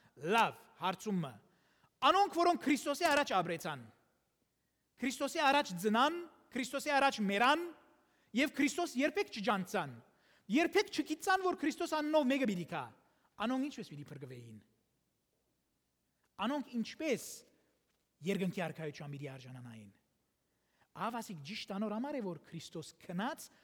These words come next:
իրենց ալ քարոզելու, մերելներու աշխարհ քնած, որպեսզի անոնց ալ քարոզե փրկության մասին։ Եվ մի մոռնաք, որ Քրիստոսի ծնունդեն մինչև այսօր երկու հազար տարի գա։ Իսկ Քրիստոսի առաջ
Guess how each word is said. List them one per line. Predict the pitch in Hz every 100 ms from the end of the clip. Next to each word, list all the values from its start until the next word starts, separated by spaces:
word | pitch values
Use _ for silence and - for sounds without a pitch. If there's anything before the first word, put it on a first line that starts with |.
| _ _
իրենց | 175 180 226 262 220
ալ | 165
քարոզելու, | 143 143 139 127 131 120 113 _ _ _ -
մերելներու | 110 147 180 170 180 233
աշխարհ | 214 - 247
քնած, | 247 240 247 -
որպեսզի | 160 196 214 - 156
անոնց | 202 359 320
ալ | 240 190
քարոզե | 135 156 143 147
փրկության | 131 147 143 147 139
մասին։ | 123 - 127 113 92 _ _ _ _ _ _ _ _ _ _ _ _ -
Եվ | 165 190
մի | 247
մոռնաք, | 254 311 294 - - - -
որ | 202 208 - - - _ _ _ _ -
Քրիստոսի | 214 - 233 254
ծնունդեն | 233 226 240 220
մինչև | 208 202 208
այսօր | 202 220 339 269
երկու | 240 262
հազար | 262 208 208 196
տարի | 196 220
գա։ | 180 113 - _ _ _ _ _ _ _ _ _ _ _ _ _ _ _ _ _ _ _ _
Իսկ | 240 - -
Քրիստոսի | 156 160 - 156 175
առաջ | 170 302 220 -